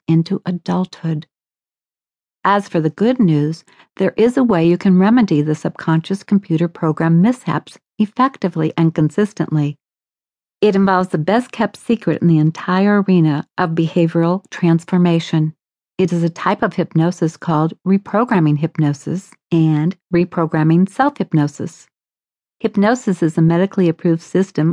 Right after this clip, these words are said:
or modality that easily gives you an entree to your subconscious mind. Reprogramming hypnosis provides a proven way you can locate detrimental,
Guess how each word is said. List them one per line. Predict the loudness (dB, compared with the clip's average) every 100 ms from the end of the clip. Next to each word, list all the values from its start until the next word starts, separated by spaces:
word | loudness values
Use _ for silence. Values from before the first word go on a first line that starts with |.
| -2
or | 0
modality | 2 2 0 0 0 -2 -2 -4 -4
that | -6 -2
easily | 2 2 2 -2
gives | 0 0 0
you | 2
an | 2
entree | 2 0 -4 -6
to | -4 -4
your |
subconscious | -4 -8 -4 -2 -2 -4
mind. | -2 0 0 0 -4 _ _ _ _ _ _ -6
Reprogramming | -4 -2 0 2 2 2
hypnosis | 2 0 0 0 0 -4 -4
provides | -4 -4 -2 -2 -4
a |
proven | -10 -4 -2 2 2
way | 2 0
you | -2
can | -2 0
locate | 0 0 -2 -4 -2
detrimental, | -6 -6 0 0 0 -2 -4